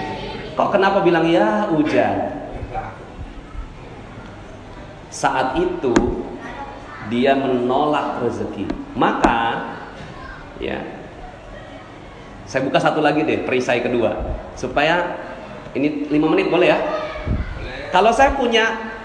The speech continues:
di kantong saya, ini ada permen. Di kantong saya ada permen, cuma permennya udah nggak ada bungkusnya, saya kasih. Ada yang mau, mau makan?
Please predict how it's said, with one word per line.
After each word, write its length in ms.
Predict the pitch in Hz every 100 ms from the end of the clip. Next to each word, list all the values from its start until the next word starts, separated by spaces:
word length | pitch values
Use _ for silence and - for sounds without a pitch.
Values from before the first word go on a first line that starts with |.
| 156
di 80 | 156
kantong 440 | 180 185 190 190
saya, 480 | 214 208 127 120 165
ini 120 | 196
ada 200 | 175 165
permen. 440 | 165 160 160 104 - - - - - - - - - - 131
Di 80 | 143
kantong 320 | 160 170 175
saya 200 | 202 214
ada 80 | -
permen, 320 | - 196 226
cuma 240 | 202 226 202
permennya 320 | 196 190 226
udah 120 | 196
nggak 120 | 180 165
ada 80 | 165
bungkusnya, 560 | 165 165 196 - 151
saya 160 | 151 151
kasih. 320 | 175 180 143
Ada 160 | 143 156
yang 80 | 160
mau, 320 | 165 170 -
mau 200 | 156 165 165 151
makan? 500 | 151 165 220 -